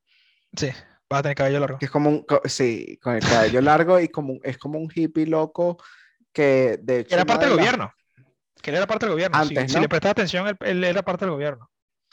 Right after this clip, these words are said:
Speaker 2: Bueno, que hay una escena con él que, que me gusta mucho porque él está como comentando con el protagonista, con Clive Owen, eh, cuál podría ser el motivo de que las mujeres no quedan embarazadas.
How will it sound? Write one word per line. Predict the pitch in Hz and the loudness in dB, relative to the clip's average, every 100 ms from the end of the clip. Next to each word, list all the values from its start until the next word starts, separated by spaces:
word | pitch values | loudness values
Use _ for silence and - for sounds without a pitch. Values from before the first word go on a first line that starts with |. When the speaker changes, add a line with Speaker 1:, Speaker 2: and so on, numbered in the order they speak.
| - _ _ _ | -20 _ _ _
Speaker 2:
Bueno, | 156 143 135 - | 0 2 0 -4
que | - 151 | -6 -2
hay | 139 156 | 0 0
una | 180 | -2
escena | 202 - 208 208 | -6 -6 -8 -6
con | 170 156 | -4 -2
él | 151 151 | -4 -6
que, | 180 185 190 180 _ | -4 -2 -2 -6 _
que | 175 160 | -6 -6
me | 143 135 131 123 | -4 -4 -4 -6
gusta | 135 131 165 | -6 -8 -8
mucho | 165 170 - 185 | -6 -6 -8 -4
porque | 170 - 139 | -2 0 0
él | 127 | 0
está | 135 - 160 156 156 156 156 _ _ _ _ - | -2 -4 -2 0 0 -2 -4 _ _ _ _ -8
como | 156 160 156 151 | -2 2 0 -2
comentando | 147 131 113 113 127 | -4 -6 -4 -4 -2
con | 156 | -2
el | 151 | -2
protagonista, | 147 156 135 127 131 - | -2 0 0 0 -4 -6
con | 147 131 | -8 -8
Clive | - 123 123 | -2 0 0
Owen, | 131 135 143 147 156 _ - - _ _ | -2 0 0 -2 -8 _ -20 -20 _ _
eh, | - 131 123 120 113 107 104 - _ _ - | 2 4 4 4 2 0 -2 -6 _ _ -2
cuál | 131 120 120 117 | 0 0 -2 -6
podría | - 139 139 143 | -2 -2 0 -2
ser | 135 151 | -4 -10
el | 151 | -10
motivo | 127 - 120 120 | -12 -6 -4 -2
de | 135 | -4
que | 147 | -6
las | 147 | -8
mujeres | 135 120 123 | -10 -10 -10
no | 147 | -12
quedan | - 139 | -6 -4
embarazadas. | 143 143 135 104 147 139 | -4 -6 -6 -6 -6 -6